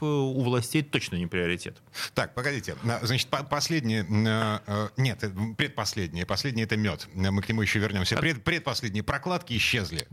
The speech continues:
Speaker 1: Прокладки тоже. Понимаете, в чем дело? Даже вот эти все товары, которые производятся здесь у нас, да, э, все нынешние экономические риски, они большие риски, предприятия зак-, заложили, сходу заложили в цены.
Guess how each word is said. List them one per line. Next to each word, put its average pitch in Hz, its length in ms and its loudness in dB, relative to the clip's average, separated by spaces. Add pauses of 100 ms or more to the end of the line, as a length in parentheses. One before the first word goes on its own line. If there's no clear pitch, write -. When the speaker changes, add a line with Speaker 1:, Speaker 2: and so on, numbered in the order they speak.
Speaker 1:
Прокладки 226 580 0
тоже. 196 300 2
Понимаете, 294 260 0
в - 20 -10
чем 262 120 0
дело? 202 140 0
Даже 202 380 2
вот 190 180 0
эти 233 220 -2
все 208 200 0
товары, 156 380 0
которые 170 380 0
производятся 123 580 0
здесь 117 220 2
у 113 60 0
нас, - 280 -4
да, 185 260 0 (720)
э, 156 380 2
все 262 380 2
нынешние 143 560 4
экономические 165 640 2
риски, - 380 -2 (500)
они 120 180 0
большие 113 320 0
риски, - 240 -4 (560)
предприятия 151 840 0
зак-, 131 360 0
заложили, 139 640 2
сходу 180 440 2
заложили 123 400 4
в 110 60 -6
цены. - 320 0